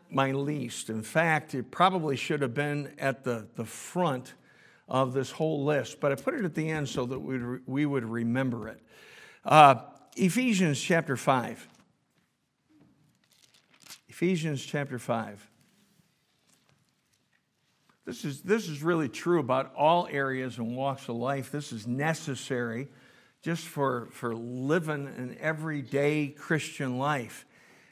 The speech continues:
But, but it, it, it also is a part of being a witness. Look with me in Ephesians chapter five and verse eighteen. It says, "Be not drunk with wine wherein is excess, but be filled with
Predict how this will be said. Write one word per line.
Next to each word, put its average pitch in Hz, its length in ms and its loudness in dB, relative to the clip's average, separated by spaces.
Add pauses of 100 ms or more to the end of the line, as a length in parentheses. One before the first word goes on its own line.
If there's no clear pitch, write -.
(280)
But, 147 540 6
but 156 200 6
it, 151 240 -2
it, 151 260 -2
it 147 200 0
also 170 540 2
is 139 260 2
a 127 60 2
part 180 420 4
of 135 180 -4
being 165 280 2
a 147 60 0
witness. 139 460 -4 (840)
Look 220 140 0
with 214 120 0
me 180 140 2
in 156 100 0
Ephesians 147 540 0
chapter 147 340 0
five 143 680 0
and 117 200 -4
verse 135 340 -4
eighteen. 131 640 -6 (800)
It - 40 -20
says, 180 180 2
"Be 202 220 4
not 233 200 4
drunk 202 260 2
with 170 140 0
wine 190 600 2
wherein 160 440 2
is 143 180 -4
excess, 170 640 -2
but 131 220 -6
be 127 120 -6
filled 220 840 0 (460)
with 170 500 0